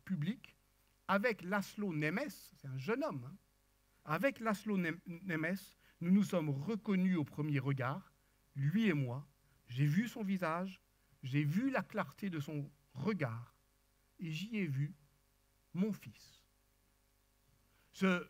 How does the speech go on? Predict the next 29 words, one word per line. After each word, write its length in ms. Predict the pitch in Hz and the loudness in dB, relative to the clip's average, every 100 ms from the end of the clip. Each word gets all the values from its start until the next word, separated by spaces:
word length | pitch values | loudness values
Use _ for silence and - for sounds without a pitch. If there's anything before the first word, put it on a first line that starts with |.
| - | -4
bouleversant, 920 | 160 269 220 196 151 - 233 208 151 | -2 0 2 0 0 -4 -2 0 2
euh, 100 | 127 - _ | 2 -2 _
passage 500 | 233 190 240 226 180 | 2 2 2 2 2
de 80 | 147 | -4
témoin, 520 | 139 143 139 135 202 - _ _ _ _ _ _ _ _ _ - | -2 0 2 0 -4 -10 _ _ _ _ _ _ _ _ _ 2
bah, 80 | 196 | 4
il 100 | 285 | 4
a 80 | |
été 160 | 240 220 | 2 2
refusé 500 | 190 156 185 151 208 | 0 0 -2 -2 0
à 60 | 180 | 2
Yannick 340 | 147 151 147 | 2 0 0
Enel. 240 | 127 104 92 _ _ _ _ _ _ _ _ | -2 -4 -10 _ _ _ _ _ _ _ _
Parce 140 | 147 143 | -2 0
que 100 | 262 | 2
Yannick 360 | 226 180 190 | 4 4 4
Enel 240 | 165 156 233 | 2 2 2
a 80 | 220 | 0
tenté 260 | 175 151 | -2 -2
de 200 | 202 160 - | -2 -2 -6
forcer 720 | - - - 226 - - 151 - _ _ | -18 -8 -4 -2 -4 -6 -4 -6 _ _
l'interdit 500 | 147 147 143 139 135 | 2 2 2 0 0
fictionnel. 580 | 147 135 - 135 113 110 104 - | -4 -8 -8 -8 -6 -8 -12 -6
D'où 200 | 160 254 | 0 2
la 200 | 226 156 | 6 4
mauvaise 640 | 147 143 151 156 185 156 120 _ - | 2 0 0 2 2 2 -6 _ -6
querelle 520 | 147 143 214 233 123 - _ | -2 0 0 0 -8 -12 _
de 120 | 131 131 | -6 2
l'exergue 680 | 143 143 135 233 151 113 | 4 4 4 2 0 -8